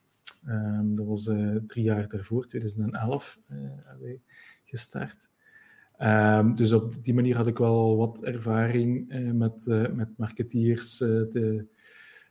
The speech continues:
ehm, ai, eh, eh, in, in, in bedrijven, de organisatie te hebben. Ehm, maar op zich, eh, ja, er is, eh, uiteraard die, die technische skills, ehm, maar anderzijds, ja, dat,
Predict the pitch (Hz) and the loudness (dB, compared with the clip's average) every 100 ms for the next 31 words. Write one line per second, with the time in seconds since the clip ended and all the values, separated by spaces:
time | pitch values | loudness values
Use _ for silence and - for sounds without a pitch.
0 | _ 156 104 101 101 101 98 98 95 95 | _ -4 0 0 0 -2 -2 -4 -8 -12
1 | _ _ _ _ - 185 104 107 107 101 | _ _ _ _ -12 -4 -4 -2 -4 -4
2 | 98 101 - 113 - - - 107 110 113 | -4 -4 -6 -6 -6 -6 -6 -6 -2 -2
3 | - 120 104 104 107 107 117 107 107 107 | -2 0 0 2 2 2 0 -2 0 0
4 | 107 104 107 113 101 104 127 139 139 _ | 0 -2 -2 -4 -6 -6 -6 -8 -10 _
5 | _ _ _ _ - - - - - - | _ _ _ _ -20 -20 -18 -16 -18 -18
6 | - 117 113 113 113 117 113 - - _ | 0 4 6 8 8 6 4 -4 -18 _
7 | _ _ _ _ _ _ _ - 117 113 | _ _ _ _ _ _ _ 0 4 4
8 | 107 127 120 - - - 135 120 113 120 | 4 4 4 2 -6 -2 0 4 4 4
9 | 131 117 110 113 - - - 120 110 120 | 4 6 6 4 -2 -6 -6 -2 2 2
10 | 135 143 135 110 117 113 123 - - 127 | 2 0 0 2 2 4 0 0 -4 -2
11 | 117 117 110 147 - 170 - 170 160 160 | 2 2 4 2 0 -4 0 2 2 0
12 | - - - 139 135 139 139 67 67 67 | -4 -6 -8 -8 -6 -4 -4 -4 -4 -6
13 | - - _ _ 113 107 104 - 107 110 | -8 -16 _ _ 0 2 2 0 0 2
14 | 123 123 127 110 110 | 2 2 2 2 2